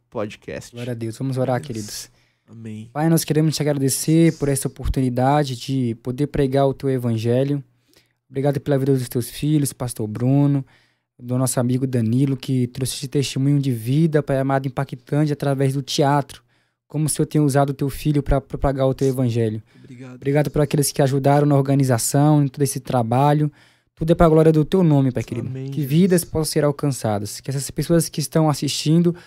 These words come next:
Speaker 2: possam ser impactadas e motivadas a buscar a tua palavra, o teu reino, a buscar o teu amor. Continua conosco e abençoa esse projeto em nome de Jesus.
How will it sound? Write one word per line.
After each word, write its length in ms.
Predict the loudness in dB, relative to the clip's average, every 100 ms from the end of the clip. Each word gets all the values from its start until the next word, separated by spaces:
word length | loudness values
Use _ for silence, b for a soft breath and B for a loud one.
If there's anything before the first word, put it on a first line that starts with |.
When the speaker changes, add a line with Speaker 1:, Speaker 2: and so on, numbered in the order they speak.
| B B B _
Speaker 2:
possam 280 | -6 -2 -2
ser 260 | 0 0 0
impactadas 800 | 0 -2 -2 -2 0 2 2 2
e 80 | 4
motivadas 880 | 4 4 2 4 4 2 -2 -6 b b b _
a 100 | -6
buscar 720 | -4 -2 2 2 4 2 -2
a 40 | -2
tua 200 | -2 -2
palavra, 680 | -2 0 2 2 2 2
o 60 | 0
teu 220 | 0 0
reino, 400 | 2 2 0 -2
a 40 | -4
buscar 260 | -4 -2 -2
o 60 |
teu 180 | 0 0
amor. 300 | 0 -4 -8 _ _ _ _ _
Continua 360 | -8 -2 0
conosco 540 | 2 2 6 4 4 -2 0
e 160 | 4
abençoa 540 | 4 4 0 0 2 2
esse 160 | 0
projeto 640 | -2 0 0 2 2 2 0
em 60 |
nome 360 | 2 2 4 2
de 120 | 0
Jesus. 640 | -2 -2 -4 -6 -6 -8